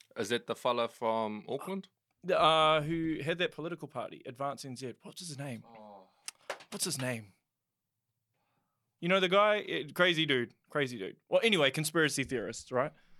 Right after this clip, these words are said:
Speaker 2: So, like, why, why have him on here and then he can just spout his shit?
Speaker 3: Mm.
Speaker 1: Yeah,
Speaker 2: Yeah.
Speaker 1: spread more shit.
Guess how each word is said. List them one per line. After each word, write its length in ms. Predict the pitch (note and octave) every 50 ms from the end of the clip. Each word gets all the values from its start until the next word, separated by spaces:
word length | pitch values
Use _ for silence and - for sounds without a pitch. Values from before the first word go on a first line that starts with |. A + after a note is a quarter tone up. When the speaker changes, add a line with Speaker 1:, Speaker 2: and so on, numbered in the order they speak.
| - - - - - _ _ _ _ _
Speaker 2:
So, 240 | - - D#3 D3+ D3
like, 260 | C#3+ C#3+ C#3 C3+ -
why, 400 | B2 C3+ C#3+ D3+ D3+ D#3 D#3 D3+
why 280 | C#3+ - B2 C#3 C#3 C#3+
have 140 | C#3+ C#3 B2+
him 120 | A#2+ B2
on 140 | B2 B2+ B2
here 220 | A#2+ A#2+ A2 A2+
and 100 | A#2+ B2+
then 120 | B2+ A#2+ A2
he 200 | A2+ A#2+ A#2 G#2+
can 180 | - - A#2
just 480 | G#2 A2+ G#2+ - - - - - - -
spout 420 | - - - - B2+ A#2+ - - - -
his 180 | A2+ A#2 A2+ -
shit? 340 | - - B2+ B2 - - - - -
Speaker 3:
Mm. 200 | G2 G2 F2+ E2+ A2
Speaker 1:
Yeah, 60 | F#2
Speaker 2:
Yeah. 140 | F2+ E2+ E2 - _
Speaker 1:
spread 360 | - - - - G#2 G2+ F2+ F#2
more 180 | F#2 F#2 F#2
shit. 280 | F2 - - F#2 F2